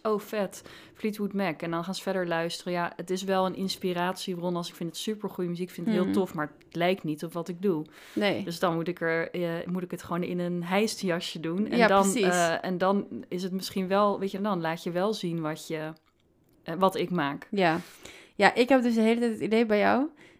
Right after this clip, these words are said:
Speaker 2: Als ik, ja, ik ga <laughs> even gewoon een idee in jouw hoofd steken, hoor.
Speaker 1: Uh-huh.
Speaker 2: Maar als ik jouw cover zie, dan denk ik de hele tijd van, "Het zou zo leuk zijn als jij, ehm, misschien, zeg maar, de liedjes die je covert gewoon ook zou vertalen."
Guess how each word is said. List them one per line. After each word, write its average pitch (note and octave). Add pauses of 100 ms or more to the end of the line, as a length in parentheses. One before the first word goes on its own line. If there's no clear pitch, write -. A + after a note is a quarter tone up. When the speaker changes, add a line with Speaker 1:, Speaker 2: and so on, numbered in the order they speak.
(120)
Speaker 2:
Als A3
ik, A3
ja, A3
ik G#3+
ga A3
<laughs> G#3+
even B3
gewoon A#3
een B3+
idee A#3+
in A#3+
jouw A3+
hoofd C4+
steken, A#3+
hoor. D4+
Speaker 1:
Uh-huh. A3+
Speaker 2:
Maar A#3
als C#4
ik D4
jouw C#4
cover D#4
zie, C4+
dan B3
denk C4
ik C4+
de C#4
hele C#4+
tijd C#4
van, B3+
"Het B3
zou D4
zo C#4+
leuk D4
zijn C#4+
als B3
jij, B3 (500)
ehm, G#3+ (560)
misschien, A3+
zeg A3
maar, A3+
de G#3
liedjes C4
die A#3
je A3
covert C4
gewoon -
ook A3
zou A#3+
vertalen." G#3+